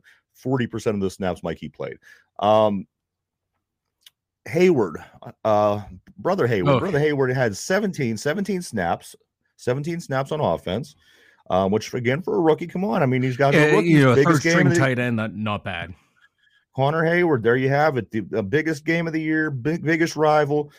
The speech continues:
Speaker 1: which I say that these guys really stepped up to the plate last week, but we'll
Speaker 2: They,
Speaker 1: get,
Speaker 2: yes, they
Speaker 1: again,
Speaker 2: did.
Speaker 1: we'll get back to that in a moment. Um, George Pickens, Mike, seventy-three,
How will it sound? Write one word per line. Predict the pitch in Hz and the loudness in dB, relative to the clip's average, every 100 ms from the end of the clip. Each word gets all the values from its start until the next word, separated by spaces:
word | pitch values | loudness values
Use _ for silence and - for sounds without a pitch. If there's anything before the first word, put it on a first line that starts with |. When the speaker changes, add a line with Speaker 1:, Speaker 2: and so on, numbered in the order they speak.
| - | -16
Speaker 1:
which | - 131 | -4 0
I | 156 151 | 2 2
say | 151 | 2
that | 143 | 0
these | 127 120 | 0 2
guys | 123 104 | 2 2
really | 110 135 | 2 0
stepped | 113 127 - | 0 -2 -2
up | 113 | -4
to | 110 | -4
the | 98 | -8
plate | - 117 | -2 -2
last | 101 110 101 | 2 0 0
week, | 110 | -4
but | 90 | -2
we'll | 92 | -2
Speaker 2:
They, | 113 | -2
Speaker 1:
get, | 98 | -4
Speaker 2:
yes, | 98 | -6
they | 92 | -10
Speaker 1:
again, | 95 95 | -6 -6
Speaker 2:
did. | |
Speaker 1:
we'll | 85 | -6
get | 90 78 | -8 -8
back | 87 | -6
to | 92 | -6
that | 85 | -6
in | |
a | 82 | -6
moment. | 80 71 73 - - - _ | -6 -8 -10 -16 -20 -20 _
Um, | 107 113 117 113 - _ _ _ _ _ 120 | 2 4 4 0 -8 _ _ _ _ _ 0
George | 147 143 | 0 2
Pickens, | 208 202 143 | -2 0 0
Mike, | 120 104 | 0 -2
seventy-three, | - 165 175 175 170 - 143 131 87 | -2 -2 -2 -4 -6 -6 -2 0 -2